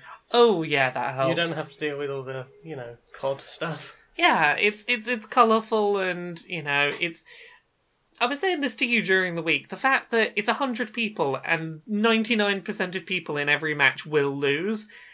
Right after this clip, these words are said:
Speaker 1: kind of makes me not get frustrated so much about, like,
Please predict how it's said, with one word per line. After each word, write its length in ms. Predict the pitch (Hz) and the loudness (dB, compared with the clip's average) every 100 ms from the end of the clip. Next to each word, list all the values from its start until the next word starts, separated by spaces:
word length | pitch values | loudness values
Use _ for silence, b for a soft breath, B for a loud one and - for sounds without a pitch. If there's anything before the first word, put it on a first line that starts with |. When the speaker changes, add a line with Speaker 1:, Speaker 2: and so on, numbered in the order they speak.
| B B - | B B -2
Speaker 1:
kind 260 | 302 330 330 | 2 2 2
of 100 | 320 | -2
makes 240 | 311 - | -4 -4
me 100 | 269 | -2
not 280 | 262 254 226 | 0 0 2
get 180 | 220 202 | -2 0
frustrated 760 | 233 220 220 220 208 214 208 | -2 0 0 -2 0 -4 -2
so 180 | - 170 | -4 -2
much 280 | 165 160 - | -2 -4 -4
about, 300 | 165 160 170 | 2 2 4
like, 320 | 160 156 | 2 2